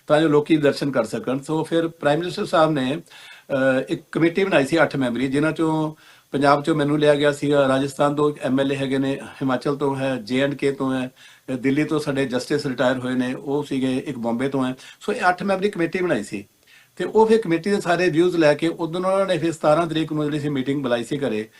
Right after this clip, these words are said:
ਤੇ ਉਹਨਾਂ ਦੇ ਰੈਜ਼ੀਡੈਂਸ ਦੇ ਵਿੱਚ ਹੀ ਸੀਗਾ। ਤੇ, ਅਹ, ਉੱਥੇ ਫਿਰ ਜਾ ਕੇ ਇਹ ਸਾਰਾ ਜਿਹੜਾ ਇਹ ਫਾਈਨਲ ਕੀਤਾ ਗਿਆ ਕਿ ਜੋੜਾ ਸਾਹਿਬ ਕਿੱਥੇ ਰੱਖਣੇ ਨੇ। ਸੋ ਇਹ ਫਾਈਨਲ ਹੋਇਆ ਕਿ ਇਹ ਜਿਹੜੇ ਜੋੜੇ ਸਾਹਿਬ ਨੇ, ਇਹ, ਅਹ, ਤੁਹਾਡੇ ਉੱਥੇ, ਅਹ, ਅਹ,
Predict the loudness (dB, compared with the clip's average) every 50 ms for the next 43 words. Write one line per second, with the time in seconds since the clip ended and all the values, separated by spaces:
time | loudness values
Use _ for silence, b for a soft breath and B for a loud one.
0 | B B B B B B B -6 -2 -2 0 2 2 2 0 -2 -4 -6 -8 -6
1 | -4 -4 -2 -2 -2 -2 -2 -2 -2 0 0 0 -2 0 -2 -2 -2 -2 -6 -8
2 | -8 -6 -6 -6 -6 -8 -10 _ _ _ _ _ -12 -8 -8 -8 -8 -8 -12 -14
3 | -16 -18 -20 -20 -20 -16 -14 -12 -12 -14 -16 -16 -8 -8 -6 -4 -2 -2 -2 -2
4 | 0 2 2 2 2 2 0 0 0 0 0 -4 -10 -12 -12 -12 -8 -4 -2 0
5 | 0 0 0 0 -2 -2 -2 -2 -2 -4 -4 -6 -10 -12 -14 B B B B B
6 | B -16 -14 -12 -4 -2 0 0 2 0 0 -2 -4 0 2 2 4 4 2 2
7 | 0 0 B B B B B B B -2 0 2 2 2 0 0 0 2 2 2
8 | 2 0 -2 -2 -2 -6 -4 -2 0 0 0 0 -2 -4 -2 -2 -4 -6 -10 _
9 | _ _ _ _ -8 -2 -2 -2 0 0 0 0 2 2 0 2 2 0 0 0
10 | 2 0 0 2 2 2 4 2 2 2 0 0 0 -2 0 0 0 0 0 0
11 | -2 -2 -2 -2 -4 -2 -2 -2 -4 -4 -6 _ -16 -20 -20 -20 -20 -20 _ -10
12 | -6 -4 -2 -2 -2 -2 -4 -2 -2 -2 -2 -4 -4 -4 -2 0 0 0 -2 -4
13 | -6 -8 -8 -6 -6 -6 -8 -8 -10 -12 -14 -16 -20 -20 _ _ _ _ -16 -14
14 | -14 -12 -14